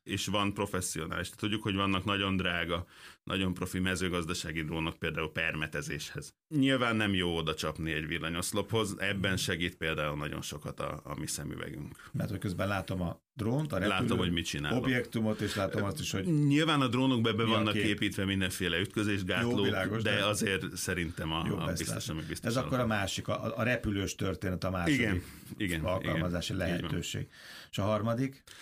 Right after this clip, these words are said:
Speaker 1: Hát a harmadik tulajdonképpen egy picit máshonnan megközelítve, van egy olyan modell a Moverio szemüvegek között, ami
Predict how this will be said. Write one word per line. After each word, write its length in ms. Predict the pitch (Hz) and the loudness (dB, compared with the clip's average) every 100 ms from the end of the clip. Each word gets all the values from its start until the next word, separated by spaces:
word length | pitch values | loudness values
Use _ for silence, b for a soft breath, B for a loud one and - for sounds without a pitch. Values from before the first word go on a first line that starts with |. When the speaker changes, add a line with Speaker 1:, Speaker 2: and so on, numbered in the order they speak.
| B B B | B B B
Speaker 1:
Hát 160 | 82 - | -12 -10
a 60 | - | -4
harmadik 560 | 120 190 254 185 170 - | 0 2 2 0 -2 -2
tulajdonképpen 840 | 139 156 139 135 135 135 117 - _ | 0 2 2 0 -2 -2 -4 -8 _
egy 100 | - | -6
picit 340 | - 143 131 | -4 -2 0
máshonnan 460 | 123 117 - 92 87 | 2 2 2 2 2
megközelítve, 680 | 101 - 139 135 131 135 - | 0 0 0 0 0 -2 -2
van 240 | 104 143 | 0 2
egy 260 | 120 120 104 | 2 2 2
olyan 220 | 98 90 | 4 2
modell 420 | 85 85 - 113 | 0 -2 -2 -4
a 120 | - | -4
Moverio 420 | 85 85 87 90 87 | -4 -2 -4 -4 -6
szemüvegek 560 | - 85 82 78 - | -4 -4 -2 -6 -10
között, 420 | - 131 139 135 B B B _ _ | -4 -2 -2 -4 B B B _ _
ami 600 | 92 95 95 92 90 | 0 2 2 2 0